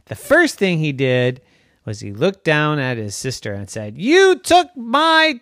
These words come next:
teddy bear." And she said, "How rude.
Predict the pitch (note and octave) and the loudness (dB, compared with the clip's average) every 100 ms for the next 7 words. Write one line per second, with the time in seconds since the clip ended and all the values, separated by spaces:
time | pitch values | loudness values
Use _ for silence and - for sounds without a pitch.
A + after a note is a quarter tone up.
0 | - D4 D4 A3 A3+ G3+ E3 C3 G#2 F#2+ | 0 0 2 0 2 4 2 0 -6 -12
1 | _ _ _ _ _ _ _ A2 C3+ B2 | _ _ _ _ _ _ _ -20 -20 -18
2 | G#2 F#2+ F#2 _ _ - D#4+ F#4+ E3 D#3 | -16 -16 -20 _ _ -4 0 0 0 2
3 | D#4+ G3+ A#2 E2 | 4 2 -2 -14